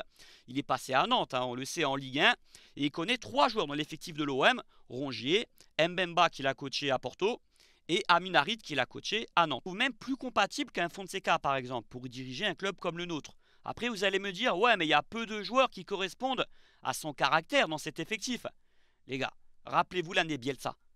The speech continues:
À quel point on était catastrophé par le niveau de Limuna, de Mboula, de Mendy, de la saison deux mille treize deux mille quatorze. Et regardez comme il les a transformés en foudre de guerre en quelques mois. Et en plus de ça, l'effectif, il va changer, à quasiment soixante pour cent,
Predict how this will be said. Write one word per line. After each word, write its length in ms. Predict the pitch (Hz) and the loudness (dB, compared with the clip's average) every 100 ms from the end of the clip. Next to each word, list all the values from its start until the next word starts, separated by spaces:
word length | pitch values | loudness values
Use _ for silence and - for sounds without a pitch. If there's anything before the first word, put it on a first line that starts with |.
| _ _ _ _ _ | _ _ _ _ _
À 120 | - - | -10 -6
quel 160 | 156 | -6
point 240 | 135 175 185 | -4 0 0
on 80 | |
était 180 | 160 151 | 0 -6
catastrophé 720 | 143 214 185 185 - 180 - 202 | -6 -6 -2 -2 -2 -6 -2 0
par 180 | 147 | 2
le 60 | 135 | 0
niveau 220 | 147 156 | -2 -4
de 120 | 156 | -4
Limuna, 640 | 139 143 151 147 170 185 175 | -4 -6 -8 0 6 6 6
de 120 | 131 | 2
Mboula, 640 | 139 147 131 135 175 185 165 | -4 -6 -8 -2 2 4 4
de 140 | 139 | 0
Mendy, 460 | 143 147 143 196 208 | -6 -8 -6 -6 -6
de 380 | - _ _ | -10 _ _
la 60 | 123 | -12
saison 220 | - 143 | -10 -8
deux 80 | 147 | -6
mille 140 | 151 | -6
treize 240 | 147 170 143 | -4 -2 -2
deux 60 | |
mille 120 | 143 135 | -4 -2
quatorze. 480 | 143 135 214 156 - - - - | 0 2 2 0 -6 -16 -20 -6
Et 80 | |
regardez 360 | 131 165 185 208 | 0 2 2 0
comme 180 | 185 170 | -4 -6
il 20 | |
les 140 | 156 | 0
a 80 | 165 | 0
transformés 480 | - 170 165 170 185 | 0 -4 -4 -4 -4
en 80 | 165 | -4
foudre 260 | - 156 | -6 -8
de 140 | 151 151 | -6 0
guerre 240 | 214 190 - _ - | 2 2 0 _ -4
en 160 | 151 | -2
quelques 260 | - 160 - | 0 -2 -2
mois. 300 | 143 120 - - - | -6 -6 -10 -18 -14
Et 100 | - 135 | -4 0
en 160 | 151 | 2
plus 280 | 135 143 156 | 0 -6 -8
de 100 | 131 | -6
ça, 360 | 143 175 180 185 | -2 4 6 6
l'effectif, 580 | - 131 135 - 165 156 - | 0 -8 -10 -8 -10 -10 -12
il 100 | 135 | 0
va 140 | 143 | 2
changer, 560 | 135 139 131 127 156 170 - - _ - | 2 0 -4 -2 0 0 -4 -20 _ -8
à 120 | 135 | -6
quasiment 720 | - 139 120 143 175 175 151 | -2 -2 -2 0 2 2 0
soixante 420 | - 160 - 151 | 0 0 0 -6
pour 160 | - 127 | -8 -2
cent, 240 | - 233 | 2 2